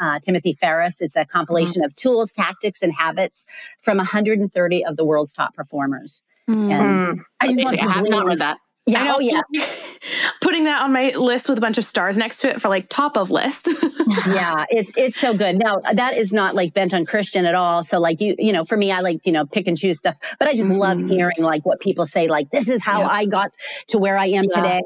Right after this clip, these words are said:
Speaker 1: And this is how I found balance in my life." So I love that
Speaker 2: Yep.
Speaker 1: one. Um, and
Speaker 3: That's
Speaker 1: then
Speaker 3: amazing.
Speaker 1: I had, and then I had all my kids read when they were about fourteen,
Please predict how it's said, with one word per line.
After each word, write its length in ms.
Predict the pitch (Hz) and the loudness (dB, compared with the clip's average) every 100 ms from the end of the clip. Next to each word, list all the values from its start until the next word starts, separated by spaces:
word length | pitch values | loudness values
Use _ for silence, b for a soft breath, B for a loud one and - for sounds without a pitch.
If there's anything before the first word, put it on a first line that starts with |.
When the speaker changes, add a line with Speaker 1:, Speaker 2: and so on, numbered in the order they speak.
| 180 | 0
Speaker 1:
And 140 | 175 185 | 2 2
this 140 | 185 | 0
is 100 | 190 | 0
how 120 | 190 | 0
I 80 | 180 | 0
found 240 | 175 185 | 0 0
balance 420 | 175 160 175 170 185 | 2 0 0 0 0
in 80 | |
my 140 | 175 160 | 0 2
life." 200 | 156 151 | 0 -2
So 220 | - 160 - | 0 0 2
I 80 | 180 | 2
love 260 | 180 170 | 2 2
that 180 | 165 156 | 2 0
Speaker 2:
Yep. 80 | 196 | 0
Speaker 1:
one. 220 | 160 156 156 b b b | 0 -2 -4 b b b
Um, 340 | - 170 156 156 | -2 0 2 0
and 60 | - | 2
Speaker 3:
That's 220 | 220 226 | 0 2
Speaker 1:
then 120 | - | 2
Speaker 3:
amazing. 300 | 240 233 156 | 0 0 -4
Speaker 1:
I 20 | 160 - | -6 -2
had, 20 | 233 | 0
and 80 | 240 | 2
then 80 | |
I 40 | 269 | 2
had 140 | 262 | 0
all 180 | 214 220 | 0 2
my 120 | 226 | 0
kids 280 | 220 214 180 | 0 0 0
read 380 | 180 190 190 190 | 0 2 2 2
when 100 | 185 | 2
they 100 | 170 | 2
were 60 | 165 | 2
about 240 | 160 - | 0 -2
fourteen, 800 | - 180 180 - 196 180 180 180 | -2 -2 -2 0 0 2 2 0